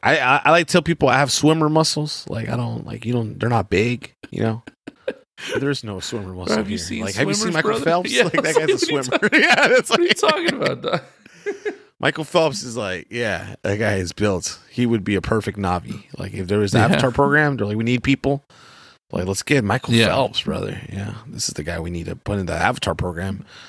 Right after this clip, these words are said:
Speaker 1: Not this
Speaker 2: Mm-hmm.
Speaker 1: Jake Sully guy. This guy is, he's gonna turn his back on his people.
Speaker 2: He did, and he did.
Speaker 1: It's kinda jacked up. I mean, he fell in love, though, yeah.
Speaker 2: Yeah. See,
Speaker 1: It
Speaker 2: I
Speaker 1: is
Speaker 2: was,
Speaker 1: what it is.
Speaker 2: the whole time, I was like, "Man, please get this Jake guy.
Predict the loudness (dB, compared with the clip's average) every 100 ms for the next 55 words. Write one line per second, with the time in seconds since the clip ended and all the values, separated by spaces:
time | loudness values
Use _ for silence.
0 | -4 0 2 0 0 0 0 0 2 2
1 | 2 0 0 -4 -8 -6 -4 -2 -4 -6
2 | -8 -6 -2 -2 0 0 2 0 2 2
3 | 2 0 -2 -2 -6 -6 -12 -6 -2 2
4 | 2 2 -4 -12 -4 -2 0 2 0 0
5 | -12 -12 -8 -4 0 0 0 0 -2 -6
6 | -10 -10 -12 -12 -10 -8 -10 -10 -12 -14
7 | -16 -18 -20 _ -4 2 4 2 -6 -10
8 | -4 0 4 4 4 2 0 -8 -4 2
9 | 4 4 2 2 0 -2 -2 -4 -2 -2
10 | -2 -6 -6 -4 -4 -4 -6 -10 -4 -4
11 | -2 -6 -8 -10 -18